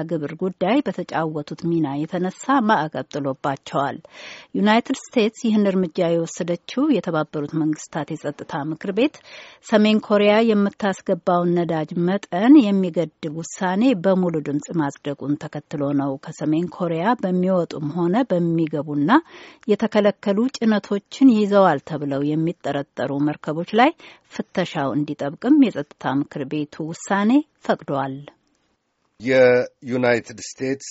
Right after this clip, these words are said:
Speaker 2: የቀድሞ ፕሬዚደንት ባራክ ኦባማ ለእንግሊዝ ልዑል ሃሪ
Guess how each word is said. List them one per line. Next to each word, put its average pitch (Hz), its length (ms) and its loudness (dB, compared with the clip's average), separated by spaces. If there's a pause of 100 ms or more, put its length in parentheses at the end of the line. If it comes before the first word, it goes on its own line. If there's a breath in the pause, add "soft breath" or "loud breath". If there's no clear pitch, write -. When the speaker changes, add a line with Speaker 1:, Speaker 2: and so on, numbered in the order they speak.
(120)
Speaker 2:
የቀድሞ 104 420 -8 (100)
ፕሬዚደንት 90 640 -8
ባራክ 87 360 -4 (160)
ኦባማ 104 380 -4 (220)
ለእንግሊዝ 117 600 -8 (260)
ልዑል 123 500 -6
ሃሪ 117 280 -4